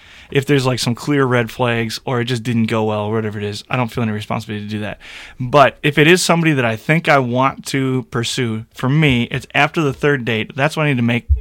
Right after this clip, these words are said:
a decision of, is this going to be something that I pursue and this will only be the only thing I pursue, at least for now? Or if I'm still not willing to do that, that needs to be very clearly communicated that we are not in a relationship.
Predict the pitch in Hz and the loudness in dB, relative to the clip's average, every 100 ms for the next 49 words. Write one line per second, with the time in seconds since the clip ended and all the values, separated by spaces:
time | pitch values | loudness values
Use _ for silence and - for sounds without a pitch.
0 | - - 117 117 110 143 135 156 156 123 | -2 -6 -4 -6 -4 -2 0 -2 -2 -2
1 | 113 - - - - - 123 151 151 147 | -2 -4 -14 -20 -20 -8 -2 0 2 2
2 | 139 123 123 117 104 156 156 151 135 131 | 2 2 0 -2 0 0 0 0 -2 -2
3 | 127 - 135 131 127 - - 127 123 - | -4 -4 -2 0 -2 -4 -4 -2 0 -2
4 | 123 127 123 113 120 127 147 156 151 139 | -2 -2 -2 -4 -2 2 4 4 2 2
5 | 120 131 123 127 117 117 127 - 131 117 | 0 0 -4 -2 -2 -2 -4 0 2 2
6 | 104 110 - - - - - _ 170 170 | 0 -4 -8 -20 -20 -20 -20 _ 6 8
7 | 139 139 143 _ _ _ _ _ 143 123 | 8 6 2 _ _ _ _ _ 0 0
8 | - 131 - - - 175 165 139 135 139 | 0 0 0 -2 0 4 4 4 4 2
9 | 127 110 127 139 156 - _ - 127 143 | 0 0 0 2 2 0 _ -10 -2 0
10 | 151 139 123 117 107 113 135 156 151 - | 0 -2 -4 -4 -6 0 2 2 0 -4
11 | - 156 160 156 - 135 131 139 151 143 | -4 0 2 2 0 0 2 0 0 0
12 | 139 147 - - - - 123 127 151 143 | 2 0 -6 -16 -14 -4 -2 0 4 6
13 | 147 143 139 135 143 131 120 120 120 113 | 6 6 6 4 2 2 2 0 -2 -2
14 | 110 113 - 104 - - | -2 -2 -4 -8 -10 -12